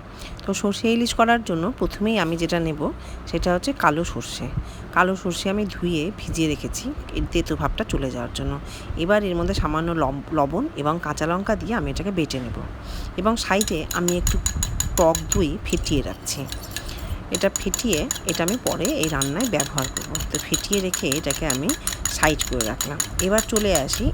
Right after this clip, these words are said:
আমি রান্নায়। প্রথমে কড়াইয়ে তেল গরম করতে দিলাম এবং তাতে আমি কালো জিরে এবং কাঁচা লঙ্কা ফোড়ন দিয়ে দিলাম এবং বেটে রাখা সর্ষেটা আমি বে-, একটু ছাঁকনি দিয়ে ছেঁকে পরিমাণ মতো জল দিয়ে ধুয়ে রেখেছিলাম,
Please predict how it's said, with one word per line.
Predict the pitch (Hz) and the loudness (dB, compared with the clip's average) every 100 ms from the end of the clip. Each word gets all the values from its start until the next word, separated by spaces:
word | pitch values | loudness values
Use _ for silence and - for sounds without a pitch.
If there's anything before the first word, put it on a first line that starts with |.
| - | 2
আমি | 151 214 | 2 2
রান্নায়। | 175 170 120 95 - - - - - - - - - - - | 0 0 -4 -2 -4 -2 -2 -2 -6 -8 -12 -12 -12 -8 -2
প্রথমে | 226 277 208 202 | 2 2 2 4
কড়াইয়ে | 185 180 160 - | 6 6 4 2
তেল | 202 165 | 0 2
গরম | 151 123 | 2 2
করতে | 117 - - | 0 -4 -8
দিলাম | - 131 - - | -8 -6 -6 -2
এবং | 175 208 220 | 2 2 4
তাতে | 175 175 143 | 2 4 2
আমি | 151 - | 2 0
কালো | 156 139 | 0 0
জিরে | 139 151 240 | 0 0 2
এবং | 240 180 | 2 2
কাঁচা | 147 143 | 0 0
লঙ্কা | 139 139 247 | 0 0 0
ফোড়ন | - 202 156 | 0 0 2
দিয়ে | 135 - - | -2 -4 -4
দিলাম | - - - - - - | -6 -8 -10 -12 -10 -2
এবং | 233 226 160 - - | 2 2 2 -2 -2
বেটে | 165 165 175 | 0 2 4
রাখা | 175 175 160 | 4 4 0
সর্ষেটা | - 170 - 220 151 180 | 0 -2 0 -2 0 0
আমি | 123 160 170 - 165 | 0 0 -2 0 4
বে-, | 160 - - - - | 4 2 -2 -2 -2
একটু | 160 - | -2 -2
ছাঁকনি | 190 - - 175 | 0 0 0 -2
দিয়ে | 175 214 208 | 0 0 0
ছেঁকে | - 190 - 165 - - | -2 -2 -2 -4 -4 0
পরিমাণ | 175 165 170 | 2 2 0
মতো | 170 202 | 0 0
জল | 180 160 156 170 | 2 4 4 0
দিয়ে | 165 | -2
ধুয়ে | 226 160 139 | -2 -2 -2
রেখেছিলাম, | 120 - - - | -2 -6 -8 -6